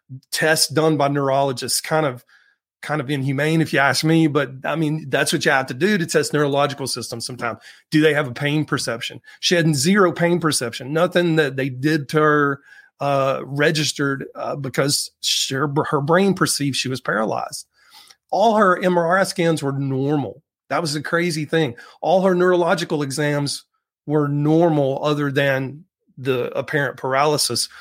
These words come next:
on the right side of her body. She spent a lot of time with the psychologist talking through things,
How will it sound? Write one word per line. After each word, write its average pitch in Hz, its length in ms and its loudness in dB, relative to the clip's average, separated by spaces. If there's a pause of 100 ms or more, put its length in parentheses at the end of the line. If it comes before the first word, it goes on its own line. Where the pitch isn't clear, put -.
(120)
on 143 80 0
the 139 80 0
right 131 200 2
side 127 220 0
of 131 60 -4
her 135 60 -2
body. 143 440 -2 (540)
She - 180 0
spent 185 240 2
a 165 40 6
lot 160 360 4
of 202 100 0
time 175 400 2
with 143 120 -2
the 156 80 0
psychologist 147 1080 -2
talking 156 460 0
through 147 340 -2
things, - 500 -10